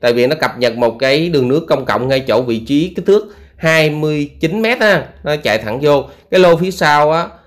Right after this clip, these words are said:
là, à, hai trăm năm mươi bốn mét nha. À, một sổ là bốn ngàn năm trăm bảy mươi hai mét vuông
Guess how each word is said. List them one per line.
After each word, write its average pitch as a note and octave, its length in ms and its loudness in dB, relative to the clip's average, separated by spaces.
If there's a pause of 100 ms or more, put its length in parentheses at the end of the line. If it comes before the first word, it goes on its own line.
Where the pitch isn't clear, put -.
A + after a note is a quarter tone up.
(180)
là, A#2+ 460 0 (140)
à, A2+ 220 0
hai C3 240 -2
trăm C#3 340 -4
năm C#3 120 -2
mươi C3+ 100 -4
bốn D3 160 2
mét G3 220 0
nha. D3 240 0 (320)
À, D3+ 160 0
một C#3+ 260 2
sổ B2+ 300 4
là B2 300 4
bốn C3+ 300 -2
ngàn C3 200 0
năm C3 160 -6
trăm C3 200 -4
bảy A2+ 180 -2
mươi D#3 140 0
hai C#3 120 2
mét C3+ 160 -2
vuông E3+ 280 4